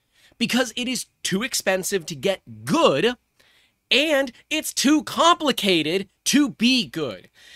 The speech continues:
And so systems like Polycam, and the one that Ethan's dad did, uh, what is that one? It was E M three D, I think. Like, it, it, it's a, it's a content creator. His name is Ethan's dad. Yeah, Ethan's dad did a scanning app called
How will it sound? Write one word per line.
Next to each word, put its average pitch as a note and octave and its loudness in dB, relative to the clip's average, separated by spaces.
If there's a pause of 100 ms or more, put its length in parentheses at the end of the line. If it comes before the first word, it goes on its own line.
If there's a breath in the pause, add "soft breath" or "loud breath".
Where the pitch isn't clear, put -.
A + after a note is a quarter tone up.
(160 loud breath)
And A#3 -8
so D4 -2
systems C#4+ -4
like B3+ -4
Polycam, B3 0 (340)
and G3+ 4
the G3+ 2
one A3+ 0
that G#3+ -2
Ethan's E3+ -4
dad F#3+ 2
did, A#2 -4
uh, D#3 -2
what G3 -10
is F#3 -4
that E3 0
one? C3+ -6
It A2+ -6
was G#2+ -12
E F#3+ -4
M A3+ -4
three F#3 -10
D, C3 -6
I D#3+ -2
think. G3+ -6 (1080)
Like, F#3 2
it, A3+ 4
it, A3+ 2
it's G#3+ 0
a, G#3 6
it's G3+ 0
a F#3+ -4
content F#3+ 0
creator. C3 -4
His C3+ -6
name F#3 -2
is F#3+ -6
Ethan's D#3 -8
dad. A#2 -2
Yeah, C#3+ 4 (100)
Ethan's G#3+ -4
dad D3 2 (440 soft breath)
did G3 4
a G#3+ 0
scanning D#3+ 0
app D3 0
called B2 -6